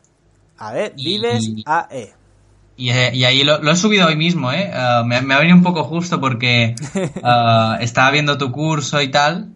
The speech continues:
Speaker 2: eh, estaba viendo las clases y eso de cómo hacerlo bien y todo eso, y, y entre una cosa y otra me, hasta hoy que, que lo he hecho.
Speaker 1: Vale, eh, pero está bien. Bueno, veo que el tres de... Eh, bueno, perdón, el uno de diciembre hiciste, creaste el repositorio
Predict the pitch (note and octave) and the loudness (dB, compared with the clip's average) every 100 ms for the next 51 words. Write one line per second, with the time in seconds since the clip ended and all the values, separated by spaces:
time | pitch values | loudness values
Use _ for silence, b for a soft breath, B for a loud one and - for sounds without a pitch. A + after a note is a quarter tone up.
0 | - A#2+ A#2 A2+ A2 A2 A2 A2 - A#2 | -12 -6 -4 -2 -2 -4 -6 -8 -10 -6
1 | B2+ B2+ C3+ C3+ B2+ - D3 C#3 B2+ C#3+ | 0 0 0 0 0 0 -4 -4 -4 -4
2 | C3+ B2+ A#2 A#2+ B2+ B2 C3+ B2+ C3 B2+ | -4 -4 -2 0 0 0 -2 2 2 4
3 | B2 A#2 A2 B B - B2 C3 C3+ B2+ | 4 2 0 B B 0 2 4 2 0
4 | B2 C3 C#3 F3+ C3+ A2 A2 B B B | 0 -2 0 0 2 0 -4 B B B
5 | - B2 A#2+ B2+ C#3+ D3 D3+ D3 D3 D#3 | -4 0 2 2 2 2 2 2 2 0
6 | C#3 B2 A#2 A2 G#2+ - b b - A#2+ | 0 0 -2 -6 -8 -18 b b -8 -4
7 | B2 A#2+ C3 C#3 C3 A#2 A2 A2 G#2+ A2 | 0 0 0 -4 -4 -2 -4 -4 -4 -4
8 | A2+ G2+ F#2 _ _ _ _ _ _ _ | -4 -8 -14 _ _ _ _ _ _ _
9 | _ A#2+ F2 F#3 G3+ A#2+ G#2+ C#3 B2 A2 | _ -14 -14 -12 -12 -10 -12 -12 -12 -8
10 | B2+ B2+ F#3 E3+ F3+ G3+ G#3 G3 F3 D#3 | -8 -6 -4 -4 -4 -6 -4 -2 -2 -4
11 | F3 F3+ E3 F3+ F3 E3 D#3+ D#3+ D#3 E3 | -6 -6 -6 -4 -4 -4 -4 -2 -2 -4
12 | C#3+ D3+ C#3 C#3 D3+ E3 F#3 F3 D3+ F3+ | -4 -4 -4 -8 -10 -6 -4 -4 -4 -6
13 | F#3+ G#3 F#3 D3+ C#3+ D3 C#3+ D3 D3 - | -4 -6 -6 -10 -8 -8 -8 -8 -8 -8
14 | D3 C3+ C#3 C3+ B2+ C#3 G3 A3 D#4 | -8 -8 -8 -8 -10 -4 -2 -2 -4